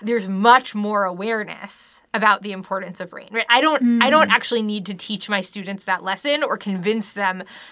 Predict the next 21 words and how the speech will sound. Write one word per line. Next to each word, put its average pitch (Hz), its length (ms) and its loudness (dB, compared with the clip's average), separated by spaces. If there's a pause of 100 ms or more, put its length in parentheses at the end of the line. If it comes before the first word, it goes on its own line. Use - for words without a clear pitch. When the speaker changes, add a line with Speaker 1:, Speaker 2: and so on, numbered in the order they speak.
Speaker 1:
that 202 260 -2
rain 190 280 -8
is 185 180 -10
important 202 640 -6 (340)
because 226 280 -2
they 226 100 6
already 220 380 0
know 208 320 -4
that. - 560 -16 (260)
They're 202 180 -4
already 190 600 -8 (220)
picking 254 340 -6
that 226 140 4
up 214 160 0
from, 190 340 -6 (340)
from 220 220 2
following 220 440 6
the 214 100 0
news, 214 500 -2
from 220 220 -4
their, 220 180 0